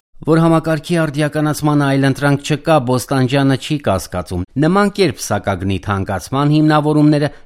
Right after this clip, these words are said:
ինքն էլ կարող է արդարացված համարել, սակայն ով է մեղավորը նման իրավիճակի համար, այս հարցին պատասխան տվող չկա։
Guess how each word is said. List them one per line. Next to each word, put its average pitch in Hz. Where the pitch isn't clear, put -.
ինքն 226
էլ 95
կարող 95
է 101
արդարացված 98
համարել, 95
սակայն 104
ով 117
է 139
մեղավորը 151
նման 101
իրավիճակի 107
համար, 92
այս 165
հարցին 165
պատասխան 135
տվող 90
չկա։ -